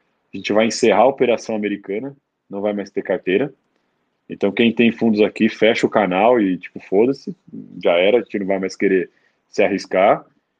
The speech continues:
E a Wasabi Wallet, que também é um mixer, é, o mixer deles, o coordenador, já falou que também que quem tem I P americano e tudo mais, eles não vão mais querer operar no, no mercado americano, então vai parar de funcionar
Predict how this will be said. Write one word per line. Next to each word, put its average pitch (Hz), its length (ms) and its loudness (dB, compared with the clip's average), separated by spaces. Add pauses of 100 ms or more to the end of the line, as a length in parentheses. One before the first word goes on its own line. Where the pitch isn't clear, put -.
(160)
E 120 200 0
a 127 600 2
Wasabi 135 480 -4
Wallet, 139 420 -4
que - 80 -20
também 120 240 -10
é 123 40 -10
um 110 100 -12
mixer, 104 580 -12 (240)
é, 95 260 -10
o 95 60 -10
mixer 117 380 -2
deles, 120 260 2
o 117 60 0
coordenador, 113 640 2 (160)
já 127 160 0
falou 127 240 2
que - 80 -10
também 123 240 -2
que 127 280 0 (360)
quem 123 180 0
tem 139 160 2
I 131 40 -2
P 131 160 4
americano 117 540 2
e 110 40 -8
tudo 117 200 -4
mais, 120 540 0 (800)
eles 127 220 2
não 147 180 2
vão 147 160 2
mais 139 400 2
querer 127 400 2
operar 120 380 0
no, 120 240 -6
no 113 80 -8
mercado 117 340 -4
americano, 120 760 -4
então 120 480 -2
vai 127 160 4
parar 131 200 4
de 127 100 -4
funcionar 139 460 -8